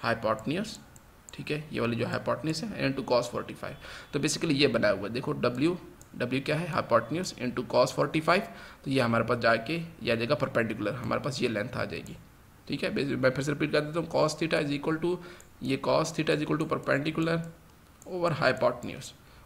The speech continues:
और इस छोटे triangle में, इस छोटे से triangle में ये perpendicular है, ये हाइपोटेन्यूज है, perpendicular चाहिए, तो वो इस तरीके से आ जाएगा। cos forty five होता है पॉइंट सेवन ज़ीरो सेवन। तो basically जो failure plane है, मतलब, ये जो होती है, कोई भी, अ,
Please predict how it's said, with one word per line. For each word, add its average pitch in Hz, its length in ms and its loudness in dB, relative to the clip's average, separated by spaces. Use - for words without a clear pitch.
और 139 120 4
इस 151 160 2
छोटे 151 200 2
triangle 139 340 4
में, 160 300 -2
इस 139 180 -2
छोटे 139 200 0
से 135 120 -2
triangle 127 300 2
में 131 100 2
ये 135 100 6
perpendicular 135 640 0
है, 127 80 2
ये 123 80 4
हाइपोटेन्यूज 131 420 0
है, 127 80 -6
perpendicular 139 440 0
चाहिए, 156 220 0
तो 151 100 -4
वो 135 80 0
इस 143 120 -4
तरीके - 180 -10
से - 120 -10
आ - 40 -12
जाएगा। - 300 -14
cos 143 180 2
forty 139 180 2
five 143 140 4
होता 147 160 0
है 151 80 -4
पॉइंट 135 220 2
सेवन 123 220 -2
ज़ीरो 107 180 -4
सेवन। - 260 -8
तो 131 60 0
basically 131 680 0
जो 131 120 2
failure 131 360 4
plane 123 340 0
है, 113 240 -4
मतलब, 127 360 2
ये 127 180 4
जो 175 140 2
होती 117 260 0
है, 120 120 0
कोई 143 300 0
भी, 175 240 -2
अ, - 40 -12